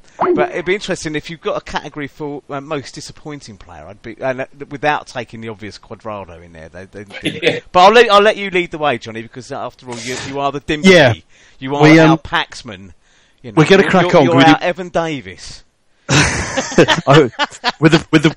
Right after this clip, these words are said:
Speaker 3: with a face for radio, yes.
Speaker 1: Yes, indeed. <laughs>
Speaker 3: Um, we're, d-, d-, we,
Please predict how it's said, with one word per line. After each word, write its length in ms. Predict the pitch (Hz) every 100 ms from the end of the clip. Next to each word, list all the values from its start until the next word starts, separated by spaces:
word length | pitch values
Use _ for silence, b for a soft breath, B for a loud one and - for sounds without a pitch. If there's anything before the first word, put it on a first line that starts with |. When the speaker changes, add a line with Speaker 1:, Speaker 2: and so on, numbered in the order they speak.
| -
Speaker 3:
with 120 | 147
a 40 |
face 280 | - 160 143
for 120 | -
radio, 440 | 139 135 127 110 110
yes. 560 | 131 123 156 - - 151
Speaker 1:
Yes, 0 |
indeed. 1040 | 135 135 135 - 180 - 262 - 240 -
<laughs> 560 | - - 359 185 - -
Speaker 3:
Um, 340 | 160 175 190 165 B B B B B B _
we're, 140 | 147
d-, 260 | 156 175 160
d-, 140 | 147
we, 160 | 151 147